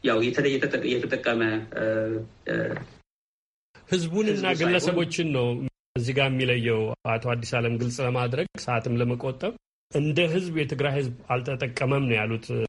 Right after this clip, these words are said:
Speaker 2: አቶ ነጋሽ። ብዙዎችም ይህን ተመሳሳይ ሀሳብ ያቀርባሉ። ግለሰቦች ግን ወገንተኛ በሆነ መንገድ ተጠቃሚ ነበሩ ከስርዓቱ ነው የክርክሩ መነሻ።
Speaker 1: ወ-፣ ወ-፣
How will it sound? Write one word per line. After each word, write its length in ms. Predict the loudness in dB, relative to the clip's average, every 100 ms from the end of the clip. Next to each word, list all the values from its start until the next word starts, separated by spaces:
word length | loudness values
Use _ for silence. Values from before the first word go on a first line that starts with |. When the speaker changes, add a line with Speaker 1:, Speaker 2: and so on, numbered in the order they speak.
| -6 _ _
Speaker 2:
አቶ 180 | -4 0 2
ነጋሽ። 320 | 4 2 2 -4
ብዙዎችም 520 | -2 2 2 0 0 0 0 -2
ይህን 240 | 0 0 -2
ተመሳሳይ 480 | -2 -2 0 -2 0
ሀሳብ 280 | 0 0 -2
ያቀርባሉ። 500 | 0 -2 0 2 2 0 -4 _ _ _
ግለሰቦች 720 | -2 2 2 2 4 4 4 0
ግን 180 | 0 0 0 -8 _ -4 2
ወገንተኛ 540 | 6 6 4 2 2 2
በሆነ 220 | 2 0 2
መንገድ 280 | 2 0 -2
ተጠቃሚ 460 | -2 -2 2 2 4
ነበሩ 320 | 2 2 2 2
ከስርዓቱ 480 | -2 -2 -2 -2 -2
ነው 120 | -2 -4 -8 _ 0
የክርክሩ 480 | 2 2 -2 0 0
መነሻ። 340 | 2 0 0 -2 -6 -12 _ _ _ _ 2
Speaker 1:
ወ-፣ 340 | 4 4 4
ወ-፣ 200 | 0 0